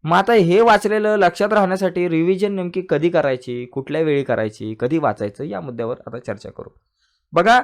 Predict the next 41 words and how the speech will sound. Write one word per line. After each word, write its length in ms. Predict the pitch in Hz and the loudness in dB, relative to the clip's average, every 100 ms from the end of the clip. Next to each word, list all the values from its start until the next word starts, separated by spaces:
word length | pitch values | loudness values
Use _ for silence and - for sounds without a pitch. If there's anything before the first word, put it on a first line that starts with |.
| - _ _ - | -2 _ _ -4
आता 220 | 202 214 | -2 -2
त्या 340 | 220 - 196 | -4 2 2
मुद्द्याकडे 480 | 233 208 220 226 226 | 4 0 -2 0 0
जाण्याच्या 340 | 220 185 208 220 | 0 0 0 -2
अगोदर 240 | 214 220 | 0 0
आणखी 240 | 202 190 | 0 0
एक 60 | 208 | 0
गोष्ट 240 | 190 185 | 2 2
लक्षात 260 | 180 175 180 | 0 0 -2
घ्या. 300 | 135 127 139 - | 2 0 0 -2
आपल्याला 320 | 143 175 196 | -2 2 2
जे 140 | 202 | 2
महत्त्वाचं 500 | 220 185 180 202 202 | 0 0 0 0 0
वाटतं, 380 | 196 165 - 127 - _ _ _ _ _ _ | 2 0 -2 -10 -10 _ _ _ _ _ _
म्हणजे, 140 | 139 185 | -8 -6
अ, 380 | 202 160 143 131 | -2 2 2 4
वाचलेलंच 580 | 131 135 175 208 208 165 | 2 2 0 -2 -2 -4
नाही 220 | 135 135 | -8 -8
किंवा 280 | 143 143 139 | -8 -2 0
आपल्या 220 | 135 147 | 0 0
आयुष्यात 280 | 139 151 151 | 0 -2 -2
जगत 260 | 143 151 | -2 -2
असताना 260 | 151 147 151 | -2 -4 -8
आपल्याला 240 | 143 156 | -6 -6
ज्या 140 | 147 180 | -2 -2
काही 180 | 202 196 | -2 -2
गोष्टी 280 | 180 180 | -4 -4
महत्त्वाच्या 440 | 185 156 147 160 156 | -6 -6 -6 -4 -2
वाटतात 260 | 127 113 110 _ _ _ _ _ | -4 -6 -12 _ _ _ _ _
त्या 100 | 190 | 2
गोष्टी 260 | 196 202 190 | 2 2 2
आपण 200 | 190 175 | 2 0
लक्षात 320 | 156 - 151 | -2 -2 -4
ठेवतो 460 | 127 107 - - _ | -4 -8 -10 -16 _
आणि 140 | 131 | -10
ज्या 160 | 135 175 | 0 2
गोष्टी 280 | 185 185 175 | 2 0 -2
जास्त 240 | 165 - | -2 0
इम्पॉर्टंट 460 | 185 165 170 165 160 | -2 0 -2 -2 -2
वाटत 400 | 139 - 131 135 | -2 -2 -6 -6
नाही 200 | 113 | -10